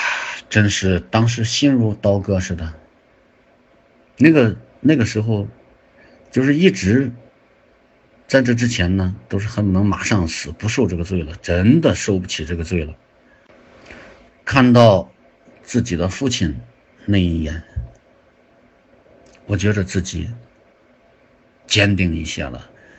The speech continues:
不再把这些，呃，就是想法都放在死上了。我死了之后，他们会有多难受啊？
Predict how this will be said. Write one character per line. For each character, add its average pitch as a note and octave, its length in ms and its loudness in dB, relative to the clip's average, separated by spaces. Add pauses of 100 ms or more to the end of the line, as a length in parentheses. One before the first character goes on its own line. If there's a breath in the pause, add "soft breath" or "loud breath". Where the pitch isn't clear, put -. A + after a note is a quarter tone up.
(220 soft breath)
不 G2 100 -2
再 G2+ 220 2
把 D#2+ 240 -4
这 F2+ 180 -6
些， F2+ 460 -2 (540 soft breath)
呃， E2 280 -4 (360)
就 D#2+ 160 -10
是 - 340 -10 (220)
想 G2 320 -4
法 F#2+ 200 -4 (460 soft breath)
都 G#2+ 140 -4
放 G2 280 -2
在 E2+ 120 -4
死 - 280 -8
上 F2+ 240 -2
了。 D#2 200 -8 (1400)
我 G2 140 0
死 A2+ 200 -4
了 D#2+ 120 -8
之 F2 140 -8
后， G2 280 -6 (280)
他 - 120 -8
们 G2+ 140 0
会 G2 160 -4
有 E2 120 -4
多 G2 160 -2
难 E2 200 -2
受 E2 220 -6
啊？ - 180 -14